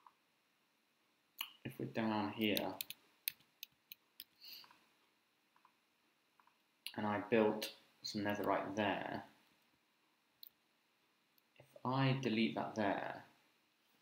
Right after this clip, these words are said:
we'd, n-, we'd always have terrain walls there, 'cause there'd always be terrain.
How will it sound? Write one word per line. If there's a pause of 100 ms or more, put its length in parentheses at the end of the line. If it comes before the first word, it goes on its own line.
(2250)
we'd,
n-, (320)
we'd
always
have (1000)
terrain
walls
there,
'cause
there'd
always
be
terrain.